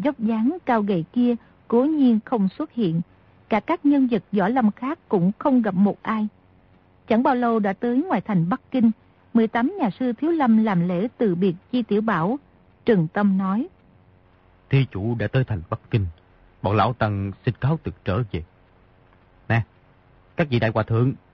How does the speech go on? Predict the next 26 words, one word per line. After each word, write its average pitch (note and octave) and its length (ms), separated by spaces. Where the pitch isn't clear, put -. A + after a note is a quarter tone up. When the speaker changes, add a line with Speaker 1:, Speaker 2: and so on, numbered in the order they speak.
Speaker 2:
nhờ A2 200
có C#3+ 100
các - 220
vị B2 280
không C#3+ 300
nề F#2+ 220
vất C3 180
vả, A2 260
đưa B2+ 160
ta A#2+ 120
tới C#3+ 140
đây, A#2+ 180
à, F2 180
ta A#2 240
quả G#2+ 140
thật B2+ 220
vô C3+ 180
cùng F#2 140
cảm G#2 180
kích, G#3+ 200
xin B2+ 140
nhận G2+ 180
của C#3+ 100
ta A#2 200
một G#2 180
lại." G2+ 220